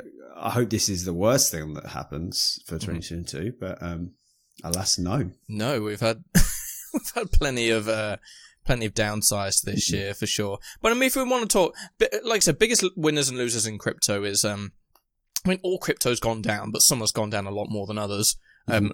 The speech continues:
Speaker 2: Luna and F T T, for example, I think that's quite obvious.
Speaker 1: Yeah.
Speaker 2: Um,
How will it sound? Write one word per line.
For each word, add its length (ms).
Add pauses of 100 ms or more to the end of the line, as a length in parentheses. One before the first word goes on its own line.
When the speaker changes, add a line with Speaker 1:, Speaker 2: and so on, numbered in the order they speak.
Speaker 2:
Luna 540
and 260
F 160
T 140
T, 320 (460)
for 80
example, 240
I 60
think 180
that's 200 (140)
quite 240
obvious. 440 (420)
Speaker 1:
Yeah. 180
Speaker 2:
Um, 460